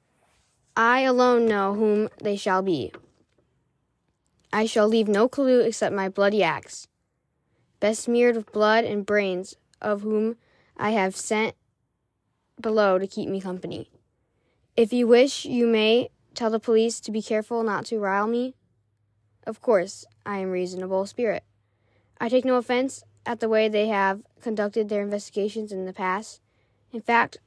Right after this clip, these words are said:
they have been so utterly stupid as not to only amuse me, but His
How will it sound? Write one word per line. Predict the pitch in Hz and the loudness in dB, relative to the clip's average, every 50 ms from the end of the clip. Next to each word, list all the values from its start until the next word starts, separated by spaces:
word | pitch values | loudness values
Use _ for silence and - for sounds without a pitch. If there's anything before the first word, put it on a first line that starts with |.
| _ _ - - | _ _ -6 0
they | 226 214 | 2 2
have | 208 | 2
been | 208 208 214 | 2 2 0
so | - - - | 0 0 0
utterly | - 220 214 226 226 226 220 | 0 2 2 4 4 4 4
stupid | - - 240 233 220 277 277 277 294 _ _ _ _ _ _ _ _ _ - | 2 -2 -4 0 6 6 6 6 4 _ _ _ _ _ _ _ _ _ -6
as | - 233 208 | -4 -2 0
not | 226 226 220 - 247 | 2 2 2 2 0
to | - 233 220 - - _ _ - | -2 -2 -2 -2 -4 _ _ -4
only | 220 214 214 208 202 | -2 0 2 2 2
amuse | 202 208 196 196 196 185 | 2 2 2 2 2 0
me, | 185 - - - 240 _ _ _ _ _ _ _ _ _ _ - | -4 -8 -8 -8 -12 _ _ _ _ _ _ _ _ _ _ 0
but | - 226 247 233 | 0 2 2 2
His | 220 240 247 254 247 - - - | 2 2 4 2 2 -2 -8 -14